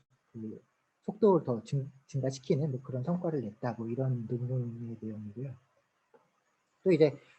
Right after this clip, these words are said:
로봇이 <clears throat> 어떤 식으로 행동을 배우는지 어떤 것, 이런 것들에 대한 고민들로, 어, teaching humanoid robot new behaviors 뭐 이렇게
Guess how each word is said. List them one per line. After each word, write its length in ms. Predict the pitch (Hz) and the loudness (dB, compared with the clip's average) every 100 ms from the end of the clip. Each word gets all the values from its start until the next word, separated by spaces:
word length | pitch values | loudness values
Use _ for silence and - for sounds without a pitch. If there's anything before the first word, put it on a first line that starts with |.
| _ - | _ 2
로봇이 840 | 156 185 214 214 190 190 135 - - | 4 8 6 8 6 8 6 2 6
<clears throat> 360 | 247 226 - - - | 6 6 -2 -16 0
어떤 320 | 151 - 233 | 4 8 6
식으로 420 | 233 226 202 196 | 6 4 8 8
행동을 380 | 208 285 262 196 | 8 4 6 6
배우는지 560 | 156 151 143 131 120 107 - | 8 8 8 2 0 -6 -10
어떤 500 | 127 - 139 135 123 | -14 -4 0 0 0
것, 140 | 131 131 - - 156 | -2 -4 -8 -8 4
이런 240 | 165 170 | 6 6
것들에 340 | 165 160 151 135 | 4 2 0 2
대한 380 | 139 135 123 - | 0 -2 -4 -4
고민들로, 680 | 139 147 139 131 123 127 127 - _ _ _ | -2 0 0 0 0 -2 -4 -16 _ _ _
어, 200 | 120 110 - | -14 -12 -4
teaching 340 | 220 - 190 | -4 4 4
humanoid 400 | 233 220 202 175 | 6 6 6 4
robot 360 | 143 127 135 131 | 4 4 2 0
new 140 | 123 120 | -4 -4
behaviors 640 | - 127 127 123 127 - 175 - 127 | 0 2 2 -2 -2 -4 -4 -4 -2
뭐 120 | 117 | -2
이렇게 460 | 123 147 - 151 | 0 -2 0 -2